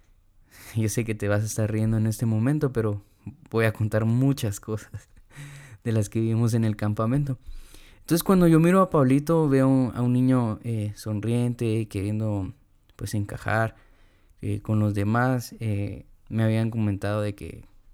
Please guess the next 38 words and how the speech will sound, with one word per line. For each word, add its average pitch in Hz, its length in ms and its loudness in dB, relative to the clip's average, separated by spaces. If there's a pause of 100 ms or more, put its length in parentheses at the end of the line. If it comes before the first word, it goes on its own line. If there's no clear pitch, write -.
(140)
que 101 120 -4
era 107 100 0
el 107 80 -2
primer 104 320 0
campamento 101 680 -4
de, 110 180 -10 (1040)
de 123 120 -4
Pablito, 135 460 0
entonces, 113 680 -2 (640)
que 104 160 -4
nunca 123 400 4
había 120 240 4
salido 113 340 0
de 113 80 4
su 110 220 -6
casa, 123 500 0
era 113 160 -6
como 104 240 -8
que, - 160 -20 (800)
o, 117 260 -2
o 113 60 2
sea, 123 180 4
solito, 117 680 0
o 101 220 -6
sea, 113 460 0 (200)
aquí 123 480 -4
no 120 100 0
venía 120 240 2
su 113 120 -4
mamá 101 300 -2
ni 123 120 2
su 117 100 -4
papá, 110 300 -2
sino 104 260 -4
que - 160 -18
solo 120 480 -2
Pablito. 107 560 -8 (600)
Entonces, 135 1000 4